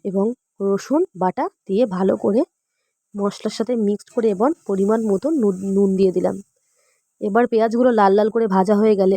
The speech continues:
ওর মধ্যে লঙ্কার গুঁড়ো, হলুদের গুঁড়ো দিয়ে এবার মশলাটাকে ভালোভাবে কষে নিতে হবে।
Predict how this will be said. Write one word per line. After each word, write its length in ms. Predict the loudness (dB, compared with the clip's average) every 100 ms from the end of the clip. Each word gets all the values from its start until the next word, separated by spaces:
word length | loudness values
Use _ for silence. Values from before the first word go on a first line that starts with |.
| 2
ওর 80 | 2
মধ্যে 180 | 0 0 0
লঙ্কার 300 | 0 0 0
গুঁড়ো, 140 | 2 0
হলুদের 340 | 0 0 0 0
গুঁড়ো 200 | 0 0 -2 _ _ _ _ _ _ _
দিয়ে 280 | -10 -2 0 2 0
এবার 220 | 0 -2 _ _ -20 _ -6
মশলাটাকে 440 | -2 0 0 0 0
ভালোভাবে 400 | 2 2 2 0 0
কষে 200 | -2 -2 -2
নিতে 180 | -2 -4
হবে। 200 | -6